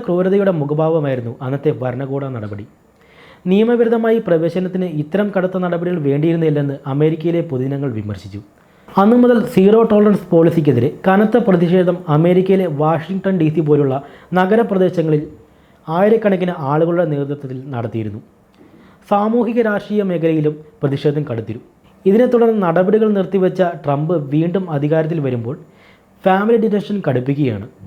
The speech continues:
ഒബാമയുടെ കാലത്തും ട്രംപ് അധികാരത്തിൽ വരുമ്പോഴും ഫാമിലി ഡിറ്റൻഷൻ്റെ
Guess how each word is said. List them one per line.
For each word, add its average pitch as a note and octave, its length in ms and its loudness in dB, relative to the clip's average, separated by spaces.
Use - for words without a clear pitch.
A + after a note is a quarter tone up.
ഒബാമയുടെ A#3+ 500 4
കാലത്തും A3 320 2
ട്രംപ് F3 320 0
അധികാരത്തിൽ F3+ 480 -2
വരുമ്പോഴും D3 400 0
ഫാമിലി F#3+ 440 -2
ഡിറ്റൻഷൻ്റെ F#3 480 -4